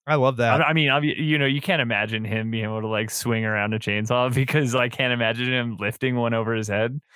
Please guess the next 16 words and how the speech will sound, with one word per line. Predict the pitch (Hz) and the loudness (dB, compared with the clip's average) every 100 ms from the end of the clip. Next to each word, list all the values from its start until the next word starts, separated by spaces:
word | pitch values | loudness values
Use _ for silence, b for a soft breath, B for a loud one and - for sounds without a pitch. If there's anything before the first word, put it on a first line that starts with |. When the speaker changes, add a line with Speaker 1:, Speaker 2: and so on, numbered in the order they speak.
| B B - | B B -6
Speaker 2:
let | 123 120 | 0 2
alone, | 113 110 101 101 104 - | 2 0 0 -2 -2 0
I | 120 | 2
mean, | 147 127 | 2 2
unless | 127 113 113 | 2 0 0
he | 123 | 0
had, | 113 | 2
like, | 117 113 | 0 0
one | 120 | 0
of | 117 | 0
those, | 117 110 | 0 0
like, | 107 95 | -2 0
little | 120 117 | 0 0
baby | 110 107 107 | 0 0 0
pruners. | 101 110 107 113 131 131 - B B B | -2 -2 0 0 0 -4 -8 B B B
<laughs> | B | B